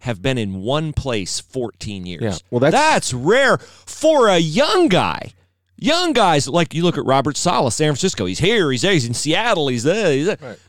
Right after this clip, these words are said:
Speaker 1: They're moving, they're always, they're climbing, they're looking for that best job.
Speaker 2: Right.
Speaker 1: Stefanski being in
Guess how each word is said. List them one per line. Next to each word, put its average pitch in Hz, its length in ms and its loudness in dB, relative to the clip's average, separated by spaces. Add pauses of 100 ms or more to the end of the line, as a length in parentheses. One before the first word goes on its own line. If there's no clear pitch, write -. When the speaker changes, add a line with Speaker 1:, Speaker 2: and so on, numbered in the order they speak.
Speaker 1:
They're 247 200 2
moving, 233 480 4
they're 202 160 4
always, 254 300 4
they're 175 100 0
climbing, 165 580 0
they're 123 100 -6
looking 165 300 -4
for 151 120 -2
that 151 180 0
best 151 240 0
job. 175 200 0
Speaker 2:
Right. 196 220 -4
Speaker 1:
Stefanski 196 840 -6
being 170 220 0
in 135 180 -2